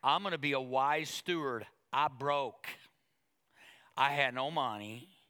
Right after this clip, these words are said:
and I'm gonna have my baby at home. Sitting at the corner of eighty-first and Harvard, driving east,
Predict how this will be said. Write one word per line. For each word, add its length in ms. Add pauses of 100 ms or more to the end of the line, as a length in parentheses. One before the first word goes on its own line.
(460)
and 120
I'm 80
gonna 160
have 120
my 100
baby 420
at 80
home. 300 (2000)
Sitting 360
at 100
the 80
corner 360
of 100
eighty-first 840
and 160
Harvard, 600 (140)
driving 680
east, 720